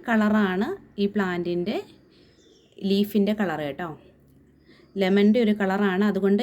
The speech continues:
ഫിലോഡൻഡ്രൻ, ആ, ലെമൺ പ്ലാന്റ് എന്നും കൂടി ഇതിന് നെയിം ഉണ്ട് കേട്ടോ. നല്ല ഭംഗിയല്ലേ? ഇതും നമ്മൾ മുമ്പ് കാണിച്ച പ്ലാന്റ് പോലെ തന്നെയാണ് ഇതിൻ്റെ കെയറിങ് ഒക്കെ. ഇത് നമുക്ക് വെള്ളത്തിലും മണ്ണിലും നടാം,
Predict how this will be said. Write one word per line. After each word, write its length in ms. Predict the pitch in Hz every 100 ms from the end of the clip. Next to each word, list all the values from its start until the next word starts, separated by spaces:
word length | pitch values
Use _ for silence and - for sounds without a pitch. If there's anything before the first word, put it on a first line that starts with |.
| 262
ഫിലോഡൻഡ്രൻ, 600 | 220 202 196 214 208 254 330 - - - _ -
ആ, 80 | 185 185 180 202 202
ലെമൺ 260 | 202 220 233
പ്ലാന്റ് 320 | 254 247 240
എന്നും 160 | 240 247
കൂടി 140 | 240 240
ഇതിന് 220 | 208 208 220 208 185
നെയിം 220 | 175 185 170
ഉണ്ട് 140 | 151
കേട്ടോ. 200 | 147 143 143 _ _ _ _ _ _ _ _ _ _ _ _ _ _ _ _ -
നല്ല 280 | 202 214 226
ഭംഗിയല്ലേ? 640 | 208 190 196 190 180 196 - _ _ _ -
ഇതും 260 | 233 285 427 -
നമ്മൾ 320 | 240 220 220 233
മുമ്പ് 280 | 226 208 226
കാണിച്ച 320 | 214 202 202
പ്ലാന്റ് 380 | 220 202 180 185
പോലെ 220 | 202 196
തന്നെയാണ് 560 | 202 180 180 208 202 180
ഇതിൻ്റെ 160 | 175 196
കെയറിങ് 480 | 175 165 165 190
ഒക്കെ. 240 | 175 - 285 - - -
ഇത് 100 | 196
നമുക്ക് 260 | 214 202 220
വെള്ളത്തിലും 580 | 202 180 180 180 214 226
മണ്ണിലും 400 | 180 185 196 208
നടാം, 340 | 190 190 330